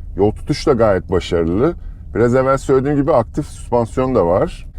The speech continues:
Yani aracı performanslı kullanmaya başladığınızda süspansiyonun sertleştiğini hissediyorsunuz.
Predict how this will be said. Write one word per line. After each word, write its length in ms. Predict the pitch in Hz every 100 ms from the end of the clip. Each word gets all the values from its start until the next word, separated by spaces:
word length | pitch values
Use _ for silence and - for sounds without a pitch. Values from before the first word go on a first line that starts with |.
| - 101
Yani 160 | 107
aracı 340 | 113 113 123 123
performanslı 600 | 131 120 131 131 131 143
kullanmaya 480 | 131 123 113 107
başladığınızda 580 | 101 101 - 101 123 147
süspansiyonun 600 | 156 - - 123 117 135
sertleştiğini 680 | 147 123 110 104 110 117 139
hissediyorsunuz. 960 | 127 - 120 123 - 85 107 156 -